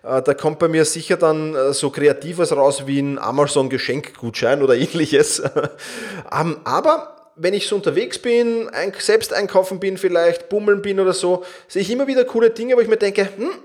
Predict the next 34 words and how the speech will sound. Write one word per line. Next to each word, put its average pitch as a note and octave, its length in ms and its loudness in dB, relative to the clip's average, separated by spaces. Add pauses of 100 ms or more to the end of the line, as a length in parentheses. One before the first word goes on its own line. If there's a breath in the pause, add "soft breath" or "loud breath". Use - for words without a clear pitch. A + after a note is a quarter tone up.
(140)
aha, E3+ 580 -4
die A3+ 160 -4
und A#3+ 100 -2
die A3+ 80 -6
Person, G3+ 460 2 (380 loud breath)
die G3+ 160 -6
könnte F3+ 320 2
das - 260 -2
gebrauchen." - 480 -6 (380 loud breath)
Und B2+ 140 -10
für E3 140 -2
die D#3+ 100 -8
Personen G3+ 420 2
in G3+ 60 0
meinem E3 260 0
Umfeld, A3+ 480 2
die F3+ 80 -6
ich - 100 -8
beschenke, D3+ 440 -2
ich C3+ 100 -8
beschenke F3 340 -4
nicht G3+ 160 0
viele F#3+ 200 0
Personen, D#3+ 380 0
aber A#2 160 0
die D#3 360 -6
in C#3+ 60 -4
meinem G#2+ 240 -4
Umfeld, F#3 360 0
die C#3 60 -4
beschenkt C#3+ 420 -6
werden E3 200 2
von D3+ 160 0
mir, D3 160 2